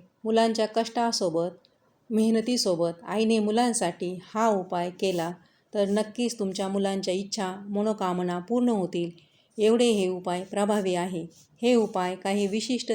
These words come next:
तिथीवर केले तर त्याची आपल्याला अतिशय शीघ्र फलश्रुती मिळते. हा उपाय तुम्ही तुमच्या मुलांसाठी, मुलींसाठी करायचा आहे.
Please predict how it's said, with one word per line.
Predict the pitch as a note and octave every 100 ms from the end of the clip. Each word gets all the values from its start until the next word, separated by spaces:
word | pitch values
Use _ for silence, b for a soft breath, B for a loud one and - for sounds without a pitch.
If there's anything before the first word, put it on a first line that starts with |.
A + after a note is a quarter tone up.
| A3+
तिथीवर | A3+ A3 F#3 F#3
केले | F#3 F#3 F3+
तर | F3 E3 D#3+ b b b _
त्याची | G3+ G3+ A3
आपल्याला | F3 E3+ F3 F3 F3+
अतिशय | G3+ G#3 G3+ G#3 F#3+
शीघ्र | - A#3+ A3 G3+ F#3+ F#3+ - _
फलश्रुती | G3+ F#3 F#3+ F#3 E3+ F#3
मिळते. | E3+ D#3+ D#3+ D#3 _ - _ _ _ _ _
हा | A#3 B3+
उपाय | A3+ A3 F#3+ F#3+ F#3+
तुम्ही | A3 G#3+ G#3
तुमच्या | G#3 G3+ G3+
मुलांसाठी, | G3 A3+ A#3 A3 F#3 F3 F#3
मुलींसाठी | G3 A3 A3 A3 G3 G3 F#3
करायचा | F3+ F3 E3+ F3
आहे. | F#3+ E3